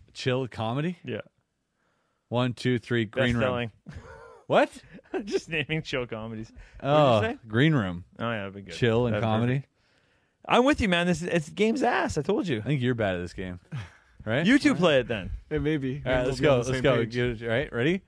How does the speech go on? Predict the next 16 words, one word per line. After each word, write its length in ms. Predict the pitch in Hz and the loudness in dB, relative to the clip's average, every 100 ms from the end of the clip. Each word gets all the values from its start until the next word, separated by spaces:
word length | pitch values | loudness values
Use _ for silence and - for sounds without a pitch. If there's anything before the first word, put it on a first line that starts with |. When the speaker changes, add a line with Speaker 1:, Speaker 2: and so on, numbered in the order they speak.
| - - - _ _ _ | -16 -16 -20 _ _ _
Speaker 1:
Uh, 200 | 113 113 113 | -2 0 2
one, 280 | 123 139 | 2 0
two, 240 | 139 - 135 | 0 0 0
three. 240 | - 131 | 2 0
Clock. 140 | 98 147 | 2 2
Speaker 3:
Airplane. 420 | 135 113 123 110 _ _ _ _ _ _ _ _ _ _ _ _ _ _ _ _ _ | 2 2 -2 -8 _ _ _ _ _ _ _ _ _ _ _ _ _ _ _ _ _
Speaker 1:
One, 300 | - 120 127 | -2 0 0
two, 240 | 117 127 120 | 0 0 0
three. 260 | - 120 | 0 -2
Speaker 3:
Jet 160 | 95 139 | 0 2
Speaker 1:
Sleep. 140 | 131 120 | 4 2
Speaker 3:
lag. 260 | 131 127 _ _ _ _ _ _ _ _ _ _ _ _ _ _ _ _ _ _ _ _ _ _ _ _ _ _ _ _ _ _ _ _ _ _ _ _ _ _ _ _ - | 0 -6 _ _ _ _ _ _ _ _ _ _ _ _ _ _ _ _ _ _ _ _ _ _ _ _ _ _ _ _ _ _ _ _ _ _ _ _ _ _ _ _ -12
Speaker 1:
Jet 180 | 107 113 | -10 -8
lag 160 | 113 | -8
is 140 | 101 | -10
it. 80 | 104 | -12